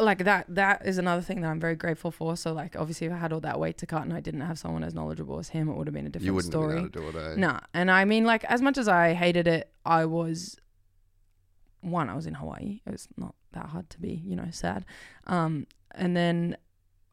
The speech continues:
Speaker 1: uh, two, I just, I didn't, I,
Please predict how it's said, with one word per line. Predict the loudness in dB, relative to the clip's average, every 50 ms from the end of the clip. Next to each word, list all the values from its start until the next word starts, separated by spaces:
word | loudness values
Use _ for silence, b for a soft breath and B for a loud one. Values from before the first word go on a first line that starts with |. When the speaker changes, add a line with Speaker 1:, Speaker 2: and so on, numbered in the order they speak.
| _ _ _ _ _ 0
Speaker 1:
uh, | 0 2 4 4 4 4 2 0 0
two, | 4 6 8 8 8 8
I | 4 2 2
just, | 2 -2 -6 -4 -6 -2 -2
I | 0
didn't, | 2 4 4 2 2 0 -6 _ -20 -20 -20 -20 -20 _ _ -20 -20 _ _ _ _ -2 -2
I, | -2